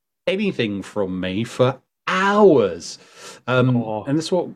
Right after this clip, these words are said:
Speaker 1: got me into it. And then I kind of stopped for a while after the snes incident. Um,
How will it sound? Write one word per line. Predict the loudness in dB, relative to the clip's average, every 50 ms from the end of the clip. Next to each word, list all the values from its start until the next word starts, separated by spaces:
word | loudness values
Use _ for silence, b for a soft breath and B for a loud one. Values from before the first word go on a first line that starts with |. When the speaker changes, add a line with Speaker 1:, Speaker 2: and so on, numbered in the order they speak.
| -18 _ _
Speaker 1:
got | 0 2 2
me | 2 2 2
into | 2 0 -2 -2
it. | -4 -2 0
And | 2 2
then | 2 2 2
I | 0 -4 -4
kind | -2 0 2 2 2
of | 0
stopped | -2 -4 -4 -4 -4 -4 -6 -12 -10
for | -2 0 2
a | 2
while | 2 2 0 0 -2 -6 -8 -8 -6
after | -4 -4 -4 -4 -6 -6 -4 -2 2 2 4 4 4 4 2 2 0 -4
the | -6 -8
snes | -10 -8 -4 -2 -2 0 -2 -2 -4 -6 -8
incident. | -6 -6 -6 -6 -4 -2 -2 -2 -2 -2 -6 _ B B B B B B B B
Um, | 2 4 6 6 6 6 4 2 0 0 -2 -2 -4